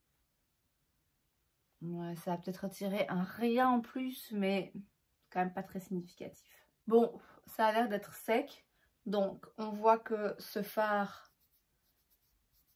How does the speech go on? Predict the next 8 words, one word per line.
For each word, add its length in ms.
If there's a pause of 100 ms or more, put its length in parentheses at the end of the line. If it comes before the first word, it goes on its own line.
(140)
sur 220
lequel 360
j'ai 120
pas 140
mis 160
de 120
spray, 680 (1500)
ouais, 380